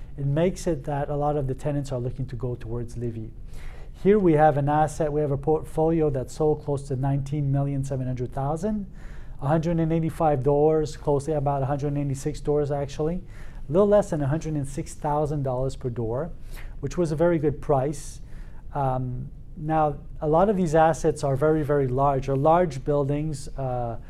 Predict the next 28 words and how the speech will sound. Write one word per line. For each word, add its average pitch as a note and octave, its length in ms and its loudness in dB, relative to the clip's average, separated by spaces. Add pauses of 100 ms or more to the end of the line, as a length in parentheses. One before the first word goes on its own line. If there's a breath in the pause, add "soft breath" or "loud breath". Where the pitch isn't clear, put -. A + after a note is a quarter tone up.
(240 loud breath)
three F3+ 260 2
stories D#3 420 2
above C3 340 0
ground, B2+ 460 -2
one C#3+ 200 0
story C3+ 440 0
for C3+ 160 -6
the A#2 100 -4
basement. B2+ 540 -4
Most D3 280 -2
of C#3+ 60 -4
them D3 140 -2
were C#3 140 0
renovated C3 580 -2
already. A#2+ 520 -4 (500 loud breath)
Very, F3+ 320 4
uh, E3+ 160 0
interesting D3 520 -2
asset C#3+ 400 -2
to C3+ 60 -4
buy. B2 440 -2 (540 loud breath)
Uh, B2+ 340 -4
very D#3+ 240 4
close D#3+ 320 2
to D3 400 -4
also C#3 540 -2
acco-, C3+ 420 -6
uh, C3+ 160 -8